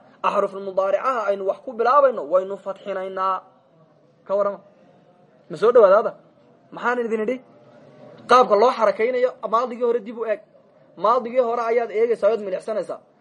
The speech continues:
Ma afar xaraf la ahaa, mise ma ahaan? Ma ahaanta waxa ka soo baxaya laba. Ka kororsanaa ama ka yaraade. Inuu ka yar yahay oo saddex xaraf la u yahay.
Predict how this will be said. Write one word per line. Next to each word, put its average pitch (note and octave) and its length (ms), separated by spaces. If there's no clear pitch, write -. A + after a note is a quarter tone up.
Ma E3+ 120
afar G3+ 240
xaraf G3 400
la B3 160
ahaa, F#3 360
mise F3+ 260
ma B3+ 120
ahaan? F3 340
Ma B3 120
ahaanta A#3+ 320
waxa B3+ 180
ka B3 100
soo B3+ 120
baxaya A#3+ 260
laba. A#3 200
Ka D4 160
kororsanaa A#3 560
ama A#3+ 140
ka B3+ 120
yaraade. G3 380
Inuu A#3+ 180
ka C4+ 120
yar C4 160
yahay A#3+ 180
oo G#3 180
saddex - 240
xaraf F#3+ 220
la B3 100
u G3 60
yahay. C#3+ 180